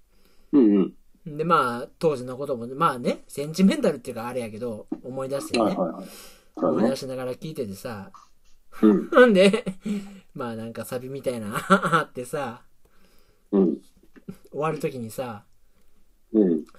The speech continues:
Speaker 2: ズキュン、ズキュンとか言ってさ。<laughs>
Speaker 1: <laughs> あれ、当時言ったかどうか覚えてないけど、あれ、北野武監督の花、花火じゃないわ。なんや、花火か。
Speaker 2: うん。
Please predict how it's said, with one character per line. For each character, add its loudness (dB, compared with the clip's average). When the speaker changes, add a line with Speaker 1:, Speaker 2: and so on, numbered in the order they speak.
Speaker 2:
ズ 2
キ 6
ュ 10
ン、 4
ズ 4
キ 12
ュ 10
ン 4
と 4
か 4
言 10
っ -6
て -4
さ。 6
<laughs> 0
Speaker 1:
<laughs> 2
あ 8
れ、 6
当 10
時 12
言 12
っ 6
た 4
か 6
ど 8
う 6
か 6
覚 8
え 6
て 8
な 8
い 0
け 0
ど、 2
あ 8
れ、 8
北 6
野 6
武 6
監 8
督 8
の 8
花、 6
花 8
火 8
じ 8
ゃ 6
な 4
い 4
わ。 2
な 6
ん 6
や、 -2
花 0
火 4
か。 -4
Speaker 2:
う -10
ん。 -2